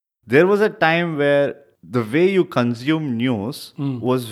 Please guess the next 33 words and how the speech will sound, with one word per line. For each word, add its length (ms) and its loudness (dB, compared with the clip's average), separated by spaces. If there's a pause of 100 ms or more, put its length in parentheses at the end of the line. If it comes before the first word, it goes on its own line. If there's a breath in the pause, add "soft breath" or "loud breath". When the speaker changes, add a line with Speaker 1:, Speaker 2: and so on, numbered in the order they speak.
(120)
Speaker 1:
very, 260 0
very 240 -2
methodical. 640 -6 (240)
You 80 4
Speaker 2:
Yeah. 40 -2
Speaker 1:
consume 460 2
news 280 0
in 100 -4
the 100 -2
newspaper 640 -2
in 20 -6
the 100 -4
morning, 360 -6 (140)
Speaker 2:
Mm. 260 -10 (140)
Speaker 1:
then 140 -2
you 80 -2
consume 560 -2
news 420 -4 (140)
in 140 -2
the 80 -2
afternoon 680 -4 (160)
Speaker 2:
Mm. 300 -10
Speaker 1:
in 180 -4
D 140 -4
D, 140 -6 (400)
Doordarshan 440 -2
channel 300 -10 (260)
Speaker 2:
Yeah. 120 -4 (140)
Speaker 1:
for 180 0
about 140 0 (100)
half 160 0
an 80 -8
hour. 160 -12